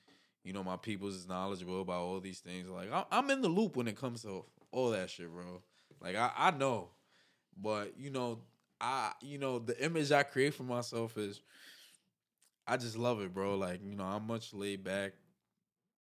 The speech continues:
Uh, and, you know, eventually, like, I'll come,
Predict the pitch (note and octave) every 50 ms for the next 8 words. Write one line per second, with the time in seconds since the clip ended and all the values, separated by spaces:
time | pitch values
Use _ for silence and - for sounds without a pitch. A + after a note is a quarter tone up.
0 | _ _ _ _ _ _ _ - G2 G2+ F#2+ E2+ C#2+ A#1+ A#1 A#1 A#1 - _ _
1 | _ - - A#2+ A#2 A2+ A2+ G2 A#2+ C#3+ D3+ C#3+ C3 B2 A2+ G#2+ C3+ D3+ C#3+ -
2 | D3 C#3 C3 B2 A2+ G2+ G2 F#2+ F#2+ G#2 G#2+ G#2 - - C3+ B2 A#2+ A2+